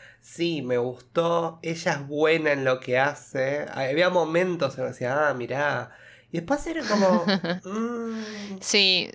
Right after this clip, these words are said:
Speaker 2: es como que no me termina de cerrar.
Speaker 1: Como que necesitaba
Speaker 2: Em.
Speaker 1: alguien más, como que me, que en la cara le vea la, me, imagínate una Florence Pugh, ¿no? En este, en este, en este personaje, ¿no?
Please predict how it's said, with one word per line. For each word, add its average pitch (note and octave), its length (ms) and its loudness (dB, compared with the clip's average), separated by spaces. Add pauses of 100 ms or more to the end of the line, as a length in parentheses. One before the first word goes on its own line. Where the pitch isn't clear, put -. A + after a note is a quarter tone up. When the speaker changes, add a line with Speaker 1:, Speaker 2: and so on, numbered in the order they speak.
Speaker 2:
es G#3 140 2
como A3+ 200 4
que F3+ 100 4
no F3+ 80 4
me G3 80 4
termina F3 260 4
de F3 60 4
cerrar. D3 520 0 (720)
Speaker 1:
Como G3 180 0
que G3+ 80 2
necesitaba E3+ 560 4
Speaker 2:
Em. A4 80 4
Speaker 1:
alguien F4 220 4
más, - 960 -2 (200)
como C3+ 260 0
que C#3 160 2
me, C3 200 -2
que - 220 -2
en C#3 120 4
la C3 180 2
cara A3+ 280 4
le C3 160 4
vea E3 200 6
la, C3 260 0 (380)
me, C#3+ 140 -2
imagínate G3 380 2
una C#4+ 140 4
Florence E3 460 2 (140)
Pugh, B2 340 0
¿no? B2+ 180 0
En D3+ 100 4
este, C#3 520 -2
en C3+ 60 -2
este, C3+ 580 -4
en C#3 60 -4
este C#3 200 -4
personaje, C3 640 -4
¿no? D3+ 280 0